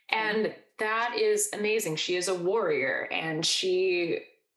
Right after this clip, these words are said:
has kept us afloat through some pretty crazy things, my brother and I. And the B side of that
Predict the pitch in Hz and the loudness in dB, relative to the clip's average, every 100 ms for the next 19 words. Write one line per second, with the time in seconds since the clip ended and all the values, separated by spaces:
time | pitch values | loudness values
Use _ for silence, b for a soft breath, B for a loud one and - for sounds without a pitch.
0 | _ _ _ _ - - 170 - 214 226 | _ _ _ _ -6 -2 -2 -2 -2 0
1 | 214 180 - 180 175 170 - 156 - 170 | 0 -2 0 0 2 0 0 -2 -2 -2
2 | 165 185 165 160 156 165 147 156 - 151 | 0 0 0 0 -2 -2 -2 -2 -2 -2
3 | 175 165 156 147 - - - - 170 165 | 0 0 0 -2 -4 -4 -2 0 0 0
4 | 160 160 - B B B B B _ _ | 2 0 -4 B B B B B _ _
5 | _ _ _ _ _ _ _ _ _ _ | _ _ _ _ _ _ _ _ _ _
6 | - 185 190 - - _ 220 220 262 262 | -2 2 4 2 -4 _ 0 2 2 2
7 | 214 214 214 - 190 196 156 104 - - | 0 0 0 0 -2 -2 -4 -4 -4 -8